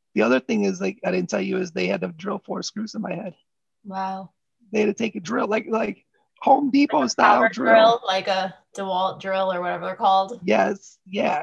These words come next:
Speaker 2: Wow.
Speaker 1: and, yeah, and drill two screws in your forehead, and then one above your right ear and one above your left ear. And that's 'cause it's a halo. It's this big cage, this mellow,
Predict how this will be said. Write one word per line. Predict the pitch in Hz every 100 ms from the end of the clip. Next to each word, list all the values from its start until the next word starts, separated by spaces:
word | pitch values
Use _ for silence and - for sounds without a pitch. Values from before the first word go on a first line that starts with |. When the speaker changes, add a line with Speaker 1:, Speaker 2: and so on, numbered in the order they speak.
| -
Speaker 2:
Wow. | 208
Speaker 1:
and, | 202 202 - -
yeah, | 214 208 - -
and | 202
drill | 180 214 214
two | - 240
screws | - 214 208 196
in | 202
your | 202
forehead, | 226 202 185 165 - _ _ _ _ _ -
and | 202
then | 202 196 202
one | 220 220 220
above | 185 202 196
your | - -
right | 214 208 220 202
ear | 170 180
and | 190
one | 190
above | 170 196
your | 185
left | 185 190 -
ear. | 190 190 _ _ _ -
And | 208
that's | - -
'cause | - 226 196
it's | 196 -
a | 160
halo. | 226 226 208 165
It's | 214 -
this | 208
big | - 214 165
cage, | - 233 202 180 160 - - _ _ _ -
this | 202 190
mellow, | 214 226 220